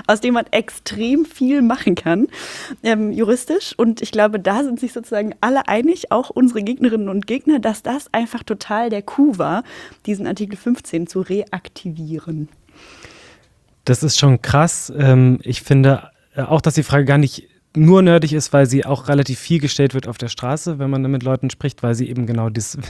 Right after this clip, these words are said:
Speaker 2: <laughs> irgendwie wissen wollen, was ist jetzt eigentlich mit dem Namen und was mit Vergesellschaftung. Insofern finde ich's ganz cool, auch darüber noch mal kurz zu sprechen. Apropos Straße, äh, und zu unserem ein-, äh, zu unserem eigentlichen Thema für, äh, diese Aufnahme heute.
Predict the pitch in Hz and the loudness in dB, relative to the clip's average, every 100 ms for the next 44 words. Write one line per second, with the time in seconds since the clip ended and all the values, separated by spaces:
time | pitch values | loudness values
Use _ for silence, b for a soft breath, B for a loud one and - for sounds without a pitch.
0 | - 135 110 - 123 110 135 156 160 147 | -8 -8 -8 -2 -2 2 2 4 4 4
1 | 127 127 139 135 117 120 110 117 117 113 | 2 0 2 2 2 -2 -2 -2 0 2
2 | 135 160 127 120 120 120 127 120 139 147 | 4 4 2 -2 -6 -6 -4 -2 -2 -2
3 | 170 - 165 B B B B B B - | -4 -2 -4 B B B B B B -2
4 | 131 147 143 147 143 - 127 - 147 123 | 0 2 4 4 2 2 0 2 2 2
5 | 131 131 131 131 127 - 135 - 131 - | 2 4 6 6 4 2 -4 -2 -6 -2
6 | 147 175 170 B B B B B B B | 0 0 -2 B B B B B B B
7 | - 147 165 143 147 127 - - 131 151 | -2 2 2 2 2 2 0 -2 2 4
8 | 196 - 202 208 214 214 156 156 151 139 | 2 4 4 6 4 0 4 4 4 2
9 | - 139 - 139 147 123 120 120 143 190 | 0 -8 -4 2 4 4 2 4 6 6
10 | - 165 135 - 139 123 113 107 139 175 | 2 -4 -4 0 0 2 0 0 2 2
11 | 160 135 147 147 160 151 135 - 131 127 | 0 -2 -2 2 4 4 2 2 2 2
12 | 85 123 117 - 127 113 - 135 160 143 | 0 0 0 -2 -4 -4 -2 0 4 6
13 | 139 131 131 135 | 6 6 4 2